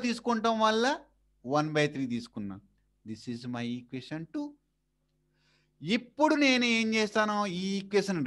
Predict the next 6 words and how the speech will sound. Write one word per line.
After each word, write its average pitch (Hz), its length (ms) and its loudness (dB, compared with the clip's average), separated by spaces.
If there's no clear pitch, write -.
రెడ్యూస్ 156 360 0
చేస్తాను. 127 380 -2
ఎలా 123 140 -2
రెడ్యూస్ 214 400 -6
చేస్తాను? 196 460 -2
Let 123 260 -2